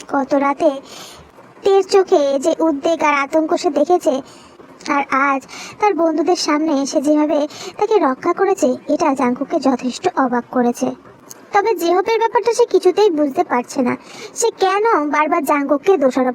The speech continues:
করে, সবটা জানার পরেও? ইচ্ছে তো করছিল ওর মুখে একটা ঘুষি মারতে,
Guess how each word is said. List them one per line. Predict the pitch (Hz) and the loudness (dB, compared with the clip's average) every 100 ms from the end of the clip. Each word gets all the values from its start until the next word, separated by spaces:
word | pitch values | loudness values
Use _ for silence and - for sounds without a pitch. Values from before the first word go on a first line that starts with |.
| - | -2
করে, | 254 247 | -4 -2
সবটা | 370 381 466 | -2 0 0
জানার | 349 294 311 339 | 0 0 0 0
পরেও? | 311 277 247 254 - - - - - - - | 0 0 -2 -4 -10 -20 -20 -20 -20 -10 -4
ইচ্ছে | 320 - 427 | -2 0 0
তো | 494 | 2
করছিল | 466 415 508 539 | 0 0 2 2
ওর | 466 | 0
মুখে | 440 | 0
একটা | 523 554 370 | 0 0 -2
ঘুষি | 302 311 302 | -2 0 0
মারতে, | 277 233 - | 2 0 -2